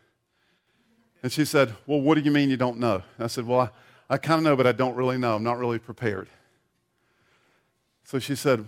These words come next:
"Wait, what?" "Yes." "Well, tell me what you got." So I was telling her a little of this, and she said, "Okay, that's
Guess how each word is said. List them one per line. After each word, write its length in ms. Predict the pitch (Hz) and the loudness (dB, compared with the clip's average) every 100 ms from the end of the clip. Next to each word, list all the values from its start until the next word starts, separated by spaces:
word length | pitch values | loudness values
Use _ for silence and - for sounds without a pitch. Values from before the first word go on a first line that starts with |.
| 110 | -2
"Wait, 200 | 117 113 | -2 2
what?" 220 | 156 240 - - _ _ _ _ _ _ _ _ | 2 2 0 -20 _ _ _ _ _ _ _ _
"Yes." 400 | 139 120 - - - _ _ _ | 0 2 0 -12 -20 _ _ _
"Well, 80 | 127 | -8
tell 140 | 156 | -2
me 80 | 165 | 2
what 180 | 170 165 | 2 0
you 60 | 156 | 2
got." 420 | 160 120 123 - | 4 4 2 -4
So 240 | - 127 | -2 0
I 60 | 127 | 2
was 120 | 123 | 0
telling 340 | - 160 151 | 0 2 0
her 120 | 120 139 | 0 0
a 60 | |
little 260 | 135 143 131 | 4 4 4
of 80 | 110 | 0
this, 280 | 113 117 | -2 -2
and 60 | 127 | -8
she 140 | - | -10
said, 260 | 135 143 127 - | -4 0 0 0
"Okay, 440 | 151 160 156 165 - - | -2 0 -2 -4 -10 -8
that's 240 | 165 - | -8 -8